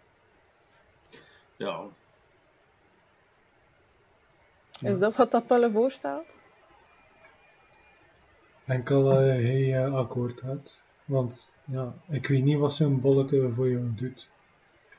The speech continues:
Speaker 2: Ja, ik ook niet, toch, hè?
Speaker 3: Ik, nee. Nee.
Speaker 2: Ehm, als ik nu zeg, ik ga zo'n bolletje pakken, is dat dan het eerste, of moet ik in kiezen?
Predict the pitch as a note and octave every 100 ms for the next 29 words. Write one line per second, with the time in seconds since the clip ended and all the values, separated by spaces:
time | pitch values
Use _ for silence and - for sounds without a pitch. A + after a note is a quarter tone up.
0 | _ _ _ - F3 G3 G3+ G#3 - F3+
1 | F3+ F3 G#3 C#3+ B2+ - _ - B2 A#2
2 | A2+ A2+ - - - - - _ _ _
3 | _ - B2 G#2+ - _ _ _ _ _
4 | _ _ _ _ - - - - - _
5 | _ _ _ _ _ _ _ _ - -
6 | _ _ _ _ - F#3+ G3 - - -
7 | _ _ _ _ _ _ _ - G#3+ G#3
8 | A3 G#3+ G3+ A3+ A#3+ C4 A3 G3 F#3 A3
9 | B3 A3 G#3+ - F#3+ F3+ F3+ E3+ F3 G3+
10 | B3 D4 A3 G3+ F#3+ F#3 F3 G#3 G3